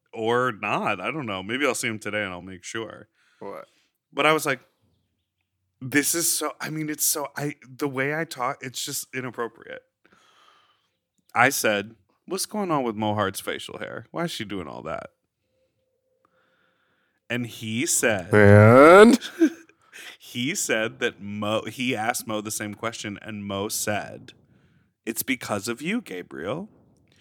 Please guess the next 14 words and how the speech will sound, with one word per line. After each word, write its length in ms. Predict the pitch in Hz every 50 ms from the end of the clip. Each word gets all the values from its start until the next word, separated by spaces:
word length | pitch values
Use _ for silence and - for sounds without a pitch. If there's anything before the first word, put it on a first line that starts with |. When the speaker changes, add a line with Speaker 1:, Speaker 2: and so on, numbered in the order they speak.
| - - _ _ -
Speaker 1:
You 340 | - 113 117 123 135 160
showed 440 | 156 - - - 147 147 160 180 170 147
me 200 | 127 113 107 107
that 240 | 101 117 117 110 -
people 300 | - - 110 - 123 120
can 160 | 120 - 131
be 140 | 127 139 120
pretty 420 | - - - - 120 104 101 107 110
with 180 | - 139 -
<laughs> 120 | - - -
facial 360 | - 160 - - - 208 180
hair 300 | - 156 139 131 127 -
in 180 | 147 - - 156 131
drag." 840 | 120 - 120 113 120 123 120 - - - - _ _ - - -